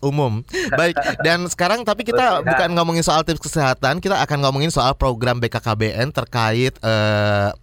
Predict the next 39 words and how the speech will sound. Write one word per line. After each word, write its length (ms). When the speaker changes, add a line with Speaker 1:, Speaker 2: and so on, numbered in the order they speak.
Speaker 1:
masa 320
pandemi 480
covid 320
sembilan 240
belas 240
ini. 320
Nah, 320
eh, 160
Pak 400
Hasto, 400
mungkin 320
sebelumnya 400
nih, 160
dampak 560
apa 240
saja 320
sih 80
sebenarnya 480
yang 80
terjadi 800
terkait 400
masalah 320
kependudukan 560
di 80
era 240
pandemi 320
covid 240
sembilan 240
belas? 160
Karena 240
dampaknya 480
kan 240
sangat 240
luar 160
biasa 320
sekali, 480
semua 320
sektor 320
terdampak, 720